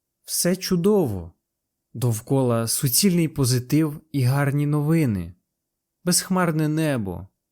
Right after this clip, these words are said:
прекрасний світлий образ Бога. Надто багато Бога.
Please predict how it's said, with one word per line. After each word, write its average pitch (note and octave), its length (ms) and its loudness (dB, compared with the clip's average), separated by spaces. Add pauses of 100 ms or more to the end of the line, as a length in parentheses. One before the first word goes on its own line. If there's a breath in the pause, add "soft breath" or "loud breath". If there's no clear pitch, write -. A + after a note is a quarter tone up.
(160)
прекрасний B2 800 0
світлий B2+ 540 -2
образ B2 460 0
Бога. A#2 680 0 (840)
Надто F#3+ 440 -2
багато F3+ 600 0
Бога. F#2+ 560 -4